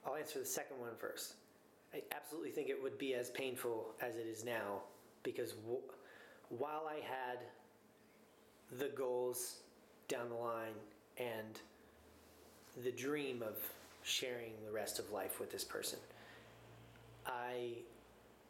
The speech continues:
was in the moment in this relationship in that, you know, I talk about those choices I made along the way. After every single time I made that choice to continue on, and s-, you know,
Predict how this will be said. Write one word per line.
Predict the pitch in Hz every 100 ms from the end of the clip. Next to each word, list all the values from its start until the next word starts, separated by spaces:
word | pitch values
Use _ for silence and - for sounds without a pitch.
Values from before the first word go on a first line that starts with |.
| - - - - - - -
was | 135 135 131
in | 139 143
the |
moment | 123 123 123 117
in | 123
this | 113 113
relationship | 113 110 110 113 - 127 -
in | 127 113
that, | 113 101 - - - - - - - - - - - - - -
you | 165 131
know, | 123 107 - - - - - -
I |
talk | 131 135 123
about | 120 120
those | 110
choices | - 123 117 120
I | 110
made | 113 113
along | 110 110 107
the | 107
way. | 120 107 98 - - - - - - - - - -
After | - 156
every | 147
single | 147 143 143
time | 135 143
I |
made | 139 139
that | 135 -
choice | 151 147
to | - 127
continue | 127 127 147 139
on, | 160 156 135 139 - 139
and | 127
s-, | -
you | 180
know, | 190